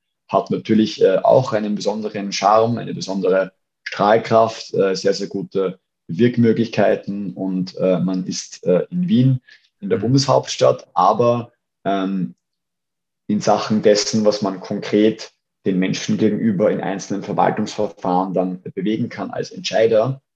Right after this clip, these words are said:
Speaker 1: ähm, ist die Landesverwaltung sicher ein, ein sehr, sehr attraktiver Berufsweg. Ähm, hat
Speaker 2: Mhm.
Speaker 1: meinem Vater,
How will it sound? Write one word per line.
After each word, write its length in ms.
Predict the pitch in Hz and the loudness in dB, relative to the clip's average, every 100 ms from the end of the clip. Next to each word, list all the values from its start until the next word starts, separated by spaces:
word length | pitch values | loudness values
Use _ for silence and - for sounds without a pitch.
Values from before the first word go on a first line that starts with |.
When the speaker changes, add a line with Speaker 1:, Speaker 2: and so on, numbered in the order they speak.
| _ _ - | _ _ -6
Speaker 1:
ähm, 240 | 98 92 | -4 -4
ist 200 | 110 - | -6 -6
die 60 | 101 | -2
Landesverwaltung 1040 | 92 92 104 - 101 95 92 101 98 92 - _ _ | 0 0 -2 -4 0 2 0 -4 -8 -8 -14 _ _
sicher 480 | - 107 - 113 98 | -4 -4 4 6 6
ein, 280 | 95 95 90 | 4 -2 -4
ein 220 | 95 98 | -6 -8
sehr, 240 | - 95 | -2 -2
sehr 140 | 95 82 | -2 -4
attraktiver 440 | - 90 95 95 | -6 -10 -8 -8
Berufsweg. 680 | 92 92 113 - 117 113 - _ _ _ - | -10 -10 -10 -2 4 4 2 _ _ _ -2
Ähm, 440 | 98 92 92 90 | 0 0 -2 -2
hat 160 | 98 113 | -2 -4
Speaker 2:
Mhm. 60 | |
Speaker 1:
meinem 220 | 101 95 92 | -6 -6 -2
Vater, 540 | 95 104 110 107 107 | 0 2 4 4 0